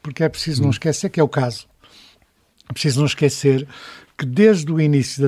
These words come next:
Speaker 1: década de sessenta, o último grande arquivo da, que a pid apreendeu a um membro do Comitê Central e do Secretariado é o arquivo do Otávio Pato. A partir daí, deixou de, mesmo quando fazia apreensões significativas, deixou de apanhar os documentos, chamemos assim, do núcleo duro.
Speaker 2: Chave,
Speaker 1: Porquê?
Speaker 2: sim.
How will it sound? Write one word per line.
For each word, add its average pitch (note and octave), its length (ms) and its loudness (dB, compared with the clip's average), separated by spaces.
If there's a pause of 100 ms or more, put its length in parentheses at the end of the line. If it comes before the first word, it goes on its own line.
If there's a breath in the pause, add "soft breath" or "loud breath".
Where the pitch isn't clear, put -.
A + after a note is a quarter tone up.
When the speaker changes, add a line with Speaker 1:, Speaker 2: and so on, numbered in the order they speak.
Speaker 1:
década C#3 220 0
de - 60 -10
sessenta, - 560 -2
o A#2+ 120 -10
último E3 400 0
grande D3+ 280 2
arquivo B2+ 460 -2
da, C3 160 2 (320)
que D#3+ 140 -2
a C#3 40 0
pid C#3 300 -2
apreendeu C3 1000 0
a C3 120 -2
um B2+ 200 2
membro C3+ 380 2
do A#2+ 140 -10
Comitê B2 340 -8
Central A2+ 560 -8 (340 loud breath)
e C3+ 120 -4
do B2+ 100 0
Secretariado C#3 720 0
é D3 60 4
o D3 100 4
arquivo C#3+ 300 -4
do C#3+ 80 -2
Otávio C#3+ 360 -6
Pato. C3+ 460 -12 (680 loud breath)
A F#3 140 2
partir G3 520 0
daí, C#3 520 -2 (340)
deixou F3+ 600 -2
de, F3 240 -2
mesmo F3 300 2
quando G3 200 -2
fazia D#3+ 320 -2
apreensões D3+ 580 0
significativas, D3 880 -4
deixou E3 300 -4
de D#3 60 -2
apanhar D#3+ 420 -2
os D3 80 -6
documentos, D3+ 480 -2
chamemos D#3+ 300 0
assim, D#3 200 -4
do D3+ 160 0
núcleo D#3+ 400 0
duro. C#3 300 2
Speaker 2:
Chave, G2+ 260 0
Speaker 1:
Porquê? C#3+ 380 2
Speaker 2:
sim. A#2+ 80 0